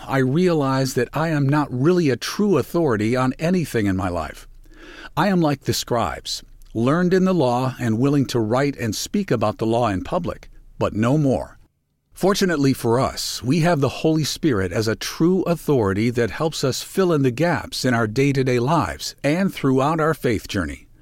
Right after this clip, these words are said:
We don't need an attorney to tell us the difference between malum per se,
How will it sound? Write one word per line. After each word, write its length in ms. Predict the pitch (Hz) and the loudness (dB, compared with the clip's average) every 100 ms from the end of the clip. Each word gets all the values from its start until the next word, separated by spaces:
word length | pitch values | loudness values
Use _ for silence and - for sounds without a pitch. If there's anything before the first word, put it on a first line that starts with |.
| - - - - | -20 -20 -20 -2
We 140 | 143 | 2
don't 200 | 156 180 | 2 2
need 180 | 151 143 | 2 2
an 140 | 120 | 2
attorney 460 | 95 - 156 123 87 | 0 0 2 2 0
to 140 | - | -4
tell 220 | 98 143 127 | 0 2 2
us 120 | - | 0
the 120 | 117 | 0
difference 380 | 120 - 117 - | 0 2 -2 -2
between 480 | 113 - 117 107 104 | -6 -2 0 2 2
malum 340 | 127 123 107 | 2 0 0
per 140 | 95 | -2
se, 460 | 92 - 143 - | -2 -2 -2 -4